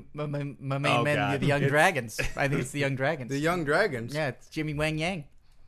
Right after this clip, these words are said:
Speaker 3: And?
Speaker 1: And, uh, the, the white guy who wears the mask.
Speaker 3: <laughs> Is that right?
Speaker 1: Who was the, who was that? That was, uh, you know, there was the three, there was Young Dragons,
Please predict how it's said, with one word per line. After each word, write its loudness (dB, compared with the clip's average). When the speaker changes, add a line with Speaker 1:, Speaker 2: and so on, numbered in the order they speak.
Speaker 3:
And? -4
Speaker 1:
And, 0
uh, 2
the, -4
the -2
white 2
guy -6
who -8
wears -2
the -4
mask. -6
Speaker 3:
<laughs> -20
Is -4
that 0
right? -2
Speaker 1:
Who 2
was -4
the, -6
who 0
was 2
that? -8
That 0
was, -4
uh, 0
you -4
know, 0
there 0
was -2
the -2
three, -2
there 2
was 0
Young 2
Dragons, 0